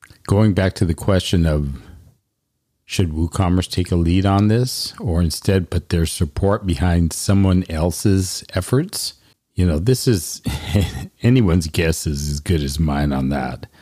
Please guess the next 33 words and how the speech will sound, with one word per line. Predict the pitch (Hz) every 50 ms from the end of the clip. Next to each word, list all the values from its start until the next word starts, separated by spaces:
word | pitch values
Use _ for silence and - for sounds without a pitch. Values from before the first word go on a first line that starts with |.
| - - - - - - - - _ _ -
Uh, | 85 80 - 73 69 73
I | 78 85 90
have | 85 98 98 87 82 78 73 73 -
certain | - - - 113 87 95 95
ideas | 87 87 90 85 80 90 92 87 90 85 80
around | 85 76 78 82 87 90 87 90 80
the | 76
direction | 73 71 78 78 78 82 95 104 - - - 101 95
of | 92 85 76
that | 78 85 82 82 87 110 - -
that | 87 80
I | 80 78 78
could | - 80 73 69
share | - - - 80 76 80 78
with | 76 76 73 - -
anyone, | 78 73 76 71 73 82 90 101 117 120 101 85 -
but | - 131 139 123 98 90 - - - - - _ _ - - -
I'll | 90 92 90 80
tell | - - - 110 92
you, | 80 73
I | 73 73
don't | 78 87 82
have | - 92 78 80
any | 80 76 76
secret | - - - - - 92 82 - 90 85 - -
insights | - 98 92 90 - - - 90 71 69 - - - -
that | 87 78 71
enlighten | 69 73 80 82 73 76 82 87 87 76 78 78 78
me | 78 78 78
one | 78 80 80 85 80 78
way | 78 78 78 76
or | 73 76 76
another. | 76 78 76 76 80 78 71 67 64 65 -